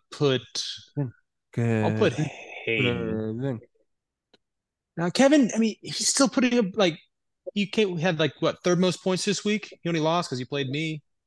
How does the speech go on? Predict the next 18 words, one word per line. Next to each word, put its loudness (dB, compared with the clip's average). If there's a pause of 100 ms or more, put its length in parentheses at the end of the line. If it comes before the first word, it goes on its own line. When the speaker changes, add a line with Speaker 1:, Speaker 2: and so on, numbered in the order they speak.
(520)
Speaker 2:
But -2 (220)
fuck -2 (100)
Kevin. -6 (380)
Speaker 1:
I, 0
I 0
get 0
it. -6
I -10
get -6
it. -6
But -4
you -2
gotta 4
kinda 2
respect -2
him. -18 (640)
Speaker 2:
All -4
right. -6